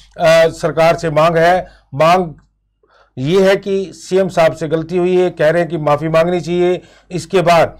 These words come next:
दूसरा इन्होंने सवाल उठाया उन अधिकारियों पर जिन्होंने आधी रात के बाद मूर्ति वहां से हटाई या उखाड़ी,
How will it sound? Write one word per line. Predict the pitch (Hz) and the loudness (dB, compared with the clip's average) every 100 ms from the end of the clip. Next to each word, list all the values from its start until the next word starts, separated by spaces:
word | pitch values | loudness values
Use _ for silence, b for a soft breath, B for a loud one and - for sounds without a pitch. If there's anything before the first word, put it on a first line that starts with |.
| b b 127 | b b -8
दूसरा | 156 175 185 | -6 0 2
इन्होंने | 185 180 180 | 2 0 -2
सवाल | 160 156 170 | 0 0 2
उठाया | 160 170 | 2 2
उन | 175 | 2
अधिकारियों | 165 156 160 160 190 | -2 -2 0 0 0
पर | 170 190 185 B B B | 2 0 0 B B B
जिन्होंने | 131 170 180 180 | -6 -2 0 0
आधी | 160 175 180 | 0 0 0
रात | 175 160 160 | 2 2 0
के | 170 | -2
बाद | 160 160 143 | 0 0 -2
मूर्ति | 151 151 165 | -8 -6 -2
वहां | 151 151 | 0 0
से | 156 143 | -2 -2
हटाई | 139 156 180 185 B B 135 | 0 0 0 -4 B B 0
या | 160 | 2
उखाड़ी, | 160 - 165 170 175 | 2 2 2 2 0